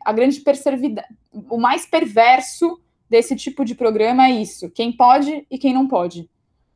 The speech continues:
Porque o que que distancia uma família que ganha seten-, cento e setenta e oito reais e uma família que ganha duzentos?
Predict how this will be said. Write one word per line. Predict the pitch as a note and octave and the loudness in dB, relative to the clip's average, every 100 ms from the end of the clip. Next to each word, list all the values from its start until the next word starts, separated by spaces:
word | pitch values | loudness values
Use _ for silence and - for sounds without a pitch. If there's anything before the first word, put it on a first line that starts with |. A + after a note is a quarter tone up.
| _ | _
Porque | A3 B3 | -4 0
o | B3+ | 2
que | E4 | 2
que | E4+ | 2
distancia | F4+ - C#4+ D4 D4 | 0 4 2 2 4
uma | B3+ | 4
família | C4 B3 B3 | 4 2 0
que | C4 | -2
ganha | G#3 A#3 A#3 A3 G3+ F#3 G3+ C4 _ | 0 0 0 0 -2 -4 -12 -20 _
seten-, | _ - C4 - D4 C#4+ | _ -2 -2 0 -2 -2
cento | A3 D4 | -2 0
e | D4 | 0
setenta | C#4+ B3+ | -2 2
e | C4+ | 2
oito | A#3 | 2
reais | C4 B3+ C4+ | 4 4 4
e | |
uma | C4+ | 2
família | C4 C4 C4 | 0 -2 -2
que | C4+ | -4
ganha | G#3+ A#3+ | -4 -4
duzentos? | A#3+ A3+ A3 G#3 F#3+ F3+ - - | -4 -2 -2 -4 -6 -14 -16 -20